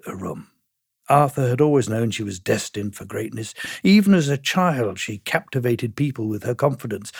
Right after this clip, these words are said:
and outgoing personality. That confidence had served her well as she'd gone on to a successful career as a journalist.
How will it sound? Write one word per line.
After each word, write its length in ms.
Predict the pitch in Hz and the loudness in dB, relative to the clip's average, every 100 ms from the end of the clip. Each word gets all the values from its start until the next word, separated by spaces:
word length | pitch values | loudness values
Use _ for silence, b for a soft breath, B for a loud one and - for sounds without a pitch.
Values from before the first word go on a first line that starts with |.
| B | B
and 160 | 131 | 0
outgoing 600 | 135 127 - - 120 107 113 | 2 0 0 0 0 0 -2
personality. 880 | 120 107 - 117 120 120 - 98 - B B B B B B B - | -2 -2 -4 -2 0 -2 -6 -14 -18 B B B B B B B 0
That 340 | 139 143 - | 0 0 -8
confidence 600 | - 139 - 95 - - | 0 0 -2 -10 -12 -14
had 120 | 110 | -12
served 400 | - - 135 123 | -8 0 0 0
her 100 | 113 | -4
well 460 | 107 139 120 92 85 | 0 2 2 0 -8
as 100 | 92 | -10
she'd 200 | - 104 | -10 -6
gone 240 | 117 113 | -2 0
on 300 | 117 113 98 | 2 2 0
to 180 | - 87 | -8 -10
a 100 | 98 | -10
successful 720 | - 127 - - 107 - 98 | -10 -12 -8 -6 -6 -10 -16
career 440 | - 113 131 123 95 | -10 -2 2 2 0
as 120 | 95 | -6
a 60 | 104 | -4
journalist. 580 | 123 120 104 92 - | -2 -2 -4 -8 -12